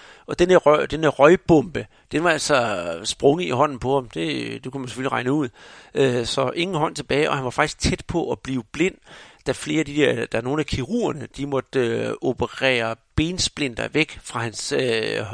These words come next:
øh, omkring hans højre øje. Så i det hele taget, at miste hånden, han var sluppet meget, meget heldigt, sagde alle kirurgerne. Og, øh, jeg ved ikke, om det er et stort plaster på såret, men han sad i hvert fald og sagde, at, øh, at de der spillere, de havde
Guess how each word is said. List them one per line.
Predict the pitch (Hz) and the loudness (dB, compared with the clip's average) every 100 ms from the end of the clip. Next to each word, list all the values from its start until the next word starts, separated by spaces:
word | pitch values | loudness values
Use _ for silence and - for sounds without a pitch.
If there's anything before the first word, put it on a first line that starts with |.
| - | -6
øh, | 113 110 | -4 -4
omkring | 117 - 131 | -6 -6 -8
hans | 127 - | -8 -6
højre | - 131 151 131 | 0 2 2 2
øje. | 135 120 139 156 - - - - - - | 0 2 2 2 -2 -18 -20 -20 -20 -12
Så | - 143 123 113 110 107 - - | 0 4 6 4 2 -2 -6 -10
i | 147 | -6
det | 139 | -4
hele | 175 | -4
taget, | 180 170 139 110 - | -2 0 2 0 -6
at | 135 | -4
miste | 160 - | -4 -2
hånden, | 135 147 165 | 0 2 2
han | 117 139 | 0 0
var | |
sluppet | 127 - 147 156 - | 0 2 0 0 -8
meget, | 131 127 120 123 139 | -4 6 8 8 4
meget | 123 120 | 2 0
heldigt, | 117 131 135 135 | 0 -4 -4 -8
sagde | - 127 120 | -8 -4 -2
alle | 123 131 117 | -2 0 -2
kirurgerne. | 107 - 110 185 208 123 113 - - - - - | -4 -10 -8 -2 0 0 -2 -10 -20 -20 -20 -18
Og, | - 143 139 139 151 160 | 0 2 2 -2 0 0
øh, | 139 139 135 | 0 -2 -2
jeg | 131 | 0
ved | 147 | 2
ikke, | 175 | 0
om | 156 | 0
det | |
er | 135 | -2
et | |
stort | - - 190 | -2 2 2
plaster | - 135 - 156 | 2 -2 -2 -2
på | - | -2
såret, | 120 160 175 151 | -2 2 2 2
men | 139 | 0
han | 139 | 0
sad | - 185 | 0 0
i | 151 | 2
hvert | 147 | 0
fald | 135 | -2
og | 131 | -6
sagde, | - 143 165 165 | -6 -4 -2 -2
at, | - 131 - - | -4 -6 -8 -4
øh, | 131 123 123 123 - | -2 0 -2 -4 -6
at | - 139 - | -8 -10 -10
de | 165 | -6
der | 147 | -4
spillere, | - 147 156 | -4 -4 -6
de | 151 135 | -6 -4
havde | 123 110 | -2 -2